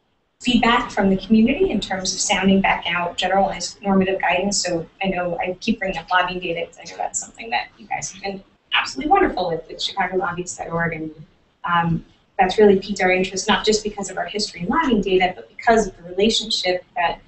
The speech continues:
Rahm Emanuel had in actually expanding that data and you guys bringing that up as well. And we want to learn how we can tell that story in such a way that it's replicable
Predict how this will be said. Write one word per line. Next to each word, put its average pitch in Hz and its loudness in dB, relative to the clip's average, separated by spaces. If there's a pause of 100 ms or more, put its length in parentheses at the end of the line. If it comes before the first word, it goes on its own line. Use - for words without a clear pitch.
Rahm 190 2
Emanuel 185 2
had 165 -2 (100)
in - -4
actually - -8 (160)
expanding 180 0
that 175 -4
data 170 -6 (140)
and - -6 (320)
you 202 2
guys 175 2
bringing 170 -8
that - -6
up - -4
as - -10
well. 185 2
And - -4
we 202 4
want 220 4
to 196 4
learn 247 6
how 214 2
we 185 0
can - -16
tell 330 0
that - 0
story 185 0
in - -8
such - -14
a - -16
way 185 -2
that - -6
it's - -14 (300)
replicable - -4